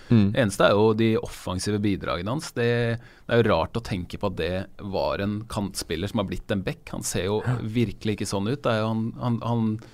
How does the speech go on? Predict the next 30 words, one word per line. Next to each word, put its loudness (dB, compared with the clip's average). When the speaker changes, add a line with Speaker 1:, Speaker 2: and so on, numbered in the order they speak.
Speaker 2:
p-, 10
han 0
prøver 8
en 4
del 8
offensivt, 0
og -2
så 0
får -10
han -4
til 2
noe, 2
men 0
det 0
er, -10
det 0
er 2
jo 0
det, -2
det 0
defensivt 2
han, 2
Speaker 1:
Mm. -2
Speaker 2:
han 6
er 4
god 2
på, 6
altså. -2
Og 2
så 6